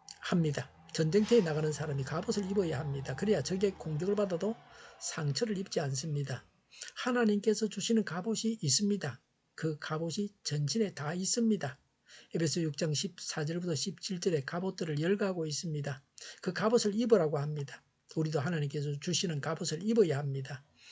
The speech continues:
이것은 하나님의 명령입니다. 우리가 거절해서는 안 됩니다. 그래야 우리가 안전합니다. 왜 하나님의 무기로 무장해야 합니까? 십일 절에 "악마의 관계에 맞설 수 있도록." 그랬습니다.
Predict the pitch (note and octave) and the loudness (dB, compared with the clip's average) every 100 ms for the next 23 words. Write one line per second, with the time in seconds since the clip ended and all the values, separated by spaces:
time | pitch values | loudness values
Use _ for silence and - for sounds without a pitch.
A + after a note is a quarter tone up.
0 | - - - E3+ D#3 D3 G#3 F3+ C3+ C3 | -20 -10 -2 0 0 -2 -2 0 0 0
1 | C3+ C#3+ D3 G3 G#3 F3 C3 C3 - _ | 0 0 2 2 2 2 -2 -6 -12 _
2 | _ _ D#3+ E3 C3+ - D3+ E3 G3+ G3+ | _ _ 0 0 -2 -4 -2 2 2 2
3 | D3 C#3 C#3+ D3 C#3+ C#3 B2+ _ - F3+ | -2 -2 -4 -4 -4 -6 -10 _ -4 0
4 | D#3+ C#3+ D3 D#3+ A3+ - - C#3 C#3 F3+ | 0 0 -2 -2 -4 -10 -4 -2 -2 -2
5 | F#3+ G3 D3+ - - _ - - - - | 0 0 -4 -8 -20 _ -20 -20 -20 -16
6 | - F#3 G3+ B3+ A3+ G#3+ G3 F3 F#3 G3+ | 2 6 6 6 6 6 4 2 4 4
7 | G#3+ B3 _ _ _ D#3 D3+ F#3 G3 F#3 | 2 -2 _ _ _ -2 0 4 4 4
8 | C#3+ D3 C#3 C3 B2+ - _ _ _ - | 2 0 -2 -4 -8 -8 _ _ _ -4
9 | - D#3+ C#3 C#3+ - - E3+ F3 E3 D#3+ | 0 0 0 -2 -2 -2 0 0 0 0
10 | C#3 C3+ - D3+ D3 D#3+ C#3+ D3+ D3+ C#3+ | 0 -4 -4 -2 0 0 -2 -2 -2 -2
11 | F#3+ F3 - E3+ - F3+ - C4 A#3 G#3 | -2 -4 -6 -10 -6 -6 -2 4 4 4
12 | F#3 D#3+ E3 C#3 C3 C3 | 0 0 0 -2 -2 -6